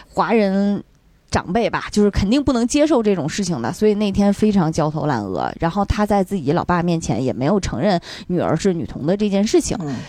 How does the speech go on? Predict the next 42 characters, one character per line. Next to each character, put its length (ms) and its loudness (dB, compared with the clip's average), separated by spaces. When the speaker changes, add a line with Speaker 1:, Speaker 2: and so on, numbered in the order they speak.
Speaker 1:
啊， 240 -2
所 160 0
以 100 4
女 140 0
儿 180 0
呢 160 2
就 260 0
愤 280 -2
而 160 0
离 100 -4
家 160 -2
出 140 -4
走 200 -4
了。 140 -6
但 160 0
是 80 4
原 280 0
本、 120 -2
嗯， 220 -8
女 120 -2
儿 140 2
是 120 -2
要 100 2
陪 160 -4
他 140 2
们 100 2
一 60 2
起 160 -6
去 320 2
报 120 0
税 240 2
的 180 -4
啊， 260 -2
因 140 2
为 100 4
虽 160 2
然 180 2
Evelyn 320 2
和 140 -2
她 100 0
老 160 2
公 300 -2